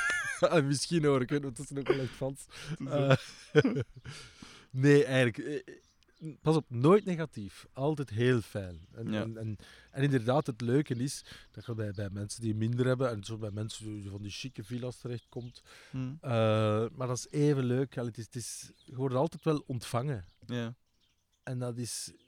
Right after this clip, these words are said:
Speaker 1: ik zeg het, dat was muzikaal het fijnste wat ik al gedaan heb. Die, die huiskamertournee, dat was ook all the way, gewoon
Speaker 2: Hmm.
Speaker 1: spelen, spelen.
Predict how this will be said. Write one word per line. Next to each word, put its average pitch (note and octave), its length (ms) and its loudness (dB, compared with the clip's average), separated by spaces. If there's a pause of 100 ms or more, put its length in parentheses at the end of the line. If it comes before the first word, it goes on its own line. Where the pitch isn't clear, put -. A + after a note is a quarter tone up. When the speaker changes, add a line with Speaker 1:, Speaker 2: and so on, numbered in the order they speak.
(260)
Speaker 1:
ik - 160 -10
zeg F3+ 160 2
het, E3+ 120 2
dat B2+ 120 0
was A#2+ 240 -2 (360)
muzikaal B2 540 0
het C3 120 -4
fijnste C#3+ 340 -2
wat C3 100 -4
ik A#2+ 100 -8
al G#2+ 100 -8
gedaan A2+ 300 -6
heb. G#2 120 -12
Die, G#2 200 -10
die G#2+ 120 -8
huiskamertournee, G#2+ 840 -10
dat A#2 100 -20
was A2 200 -14
ook - 380 -20 (240)
all C#3 220 2
the C3 80 0
way, A#2+ 340 0
gewoon A#2 260 -10
Speaker 2:
Hmm. G2+ 360 -6 (100)
Speaker 1:
spelen, D3 400 -10
spelen. C3 420 -6